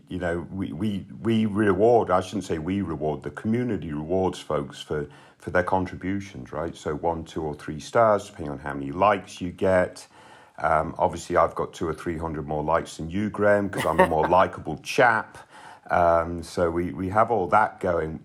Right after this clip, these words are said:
Speaker 1: And we're gonna throw in some new features, um, over the next several weeks. So keep an eye out for that, Graham. I won't, I won't sort of, um, let, you know, tell the audience exactly what those new features will be,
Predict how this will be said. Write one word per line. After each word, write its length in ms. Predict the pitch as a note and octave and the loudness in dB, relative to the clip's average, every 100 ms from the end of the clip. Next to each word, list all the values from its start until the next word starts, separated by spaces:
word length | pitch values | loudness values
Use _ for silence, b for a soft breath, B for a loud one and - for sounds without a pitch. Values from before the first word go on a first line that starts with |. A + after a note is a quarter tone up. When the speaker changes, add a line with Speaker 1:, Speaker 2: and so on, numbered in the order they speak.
| - | -2
Speaker 1:
And 300 | D3+ F3+ D#3+ | 2 2 2
we're 120 | C#3 | 0
gonna 220 | C#3 C#3+ | 2 2
throw 300 | C#3+ C#3+ C#3 | 2 2 4
in 120 | C3+ B2 | 4 0
some 220 | A#2 G#2+ | -2 0
new 160 | C3 F#3 | 0 0
features, 680 | - D2+ - - C2 A#1+ - - | -4 -8 -8 -12 -12 -14 -16 -8
um, 380 | D#2 D2 C#2+ C#2 B B - | -4 -4 -6 -12 B B -2
over 200 | F#2+ F2+ | 0 0
the 120 | - | -4
next 260 | E2+ - - | -2 -4 -2
several 400 | F2+ D2 D2+ D2+ | -2 -2 -4 -4
weeks. 360 | F2 D2+ - | -6 -6 -12
So 200 | - D#2+ | -6 -6
keep 240 | E2 - - | -6 -8 -2
an 60 | |
eye 220 | C3 A#2+ G#2 | 2 4 4
out 180 | F2 | 0
for 80 | - | 0
that, 200 | F#2+ F#2 | 4 4
Graham. 260 | - F2 D#2+ | 4 0 4
I 80 | G2 | 6
won't, 380 | B2 G2+ - - | 6 2 0 -2
I 120 | G2 | 0
won't 460 | F#2+ F2+ D#2+ - - | 2 2 0 -8 -10
sort 200 | - D2+ | -6 -4
of, 200 | D2+ - B B B B | -4 -6 B B B B
um, 680 | - D#2 D2+ D#2 D2 D2 C#2 | -2 2 2 2 0 -2 -4
let, 200 | D#2 F2+ B1 - | 0 0 -2 -12
you 140 | D#2+ E2+ | -4 0
know, 120 | C#2+ | 0
tell 280 | C#2 F#2 D#2 | 0 0 0
the 100 | D#2+ | -2
audience 320 | E2 - - | -4 -6 -6
exactly 340 | D2+ A2 - | 2 2 2
what 120 | F#2 D2 | -4 -2
those 220 | D#2+ D#2 | -2 -2
new 120 | E2+ | -6
features 400 | - D#2 - C#2+ | -6 -10 -10 -10
will 160 | C#2+ D2 | -6 -4
be, 400 | - B2 E3 | -2 0 0